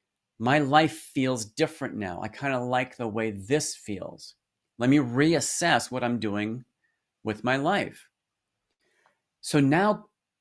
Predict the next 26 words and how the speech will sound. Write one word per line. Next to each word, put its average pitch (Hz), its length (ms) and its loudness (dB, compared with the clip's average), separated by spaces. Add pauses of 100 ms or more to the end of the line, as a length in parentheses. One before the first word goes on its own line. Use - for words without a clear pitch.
people 120 720 0 (600)
are 120 160 0
really 139 560 2
much 143 460 -2
more 135 220 -2
in 120 160 -4
tune 139 340 -4
with, 101 320 -4 (320)
"I 123 80 0
don't 196 160 2
just 247 120 -4
wanna 214 200 0
work 139 240 0
for 135 160 -2
a 120 80 0
company 104 760 -4 (460)
for - 180 -8
money. 117 500 -2 (920)
I 123 60 4
wanna 156 240 8
work 143 200 6
for 131 160 0
a 117 60 2
company 113 500 -4
for - 280 -4
money 107 420 0